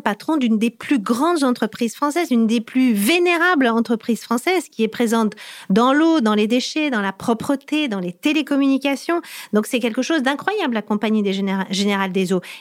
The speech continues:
Et c'est un deuxième coup de poker dans la vie de Messier. Il y a eu le coup de poker, euh, où il rentre comme banquier d'affaires alors que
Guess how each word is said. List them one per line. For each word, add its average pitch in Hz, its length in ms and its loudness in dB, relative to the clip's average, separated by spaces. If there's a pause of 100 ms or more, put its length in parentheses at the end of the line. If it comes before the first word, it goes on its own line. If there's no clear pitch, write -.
Et 226 80 4
c'est 311 260 0
un 247 80 2
deuxième 262 560 2
coup 247 160 -2
de 214 40 -8
poker 226 480 0 (300)
dans 220 160 4
la 226 140 4
vie 220 140 2
de 240 60 6
Messier. 202 360 0
Il 330 80 2
y 208 60 2
a 202 40 4
eu 226 180 6
le 240 160 4
coup 294 140 -2
de 269 60 -4
poker, 226 540 2 (420)
euh, 196 220 4
où 208 120 2
il 202 160 2
rentre 220 220 2
comme 180 220 2
banquier 247 320 2
d'affaires 220 340 2
alors 180 160 -4
que - 60 -20